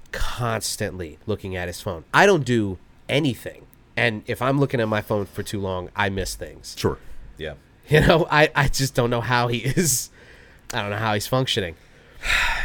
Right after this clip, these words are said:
Speaker 2: Yeah, yeah, maybe.
Speaker 1: 'Cause he's not just tweeting a mile a minute. He's
Speaker 2: Mm-hmm.
Speaker 1: also responding to people.
Speaker 2: Yeah.
Speaker 1: And people have said this and made jokes about it, but it seems true.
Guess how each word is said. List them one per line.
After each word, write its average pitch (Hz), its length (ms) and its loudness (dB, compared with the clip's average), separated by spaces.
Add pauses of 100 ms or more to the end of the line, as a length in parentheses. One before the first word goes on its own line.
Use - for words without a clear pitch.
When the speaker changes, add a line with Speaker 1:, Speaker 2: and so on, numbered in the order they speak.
Speaker 2:
Yeah, 131 280 4
yeah, 117 180 2
maybe. 113 100 4
Speaker 1:
'Cause 113 140 10
he's 123 160 6
not 240 180 6
just - 260 0
tweeting 180 440 6
a 127 40 2
mile 117 300 2
a 101 60 -2
minute. 101 300 0
He's 120 180 -2
Speaker 2:
Mm-hmm. 147 80 -2
Speaker 1:
also 156 260 4
responding 170 640 2
to 151 80 -2
people. 151 500 0
Speaker 2:
Yeah. 80 160 0
Speaker 1:
And 135 120 2
people 190 240 6
have 147 100 8
said 151 240 4
this 123 240 2
and 113 80 -2
made 117 140 2
jokes 117 260 2
about 95 240 -2
it, 95 80 -2
but 131 120 4
it 143 60 2
seems - 320 0
true. 190 360 4